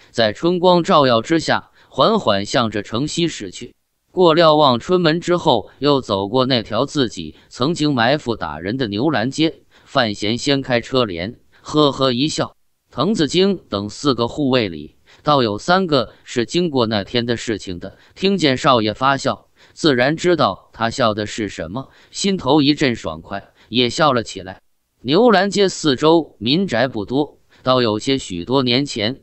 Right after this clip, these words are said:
败落了的铺子，所以得了个别名，败门铺。这里很安静，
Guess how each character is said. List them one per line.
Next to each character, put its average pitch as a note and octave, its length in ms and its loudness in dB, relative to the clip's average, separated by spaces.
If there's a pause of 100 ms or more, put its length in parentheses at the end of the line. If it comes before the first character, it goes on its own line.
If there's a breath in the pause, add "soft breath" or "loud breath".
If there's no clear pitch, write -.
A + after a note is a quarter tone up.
败 C#3+ 240 0
落 A#2 220 0
了 G2 100 -4
的 G2+ 100 -8
铺 B2 300 -4
子， - 220 -16 (280 soft breath)
所 D#3+ 240 0
以 C#3 140 2
得 A2+ 180 0
了 A2 220 0
个 G2+ 140 -6
别 A#2 180 0
名， C3 320 -2 (220)
败 C#3 240 2
门 G#2 200 -4
铺。 B2+ 340 -8 (200 soft breath)
这 E3 160 2
里 D3 160 2
很 G2 200 -6
安 C3 220 -2
静， C3 220 -4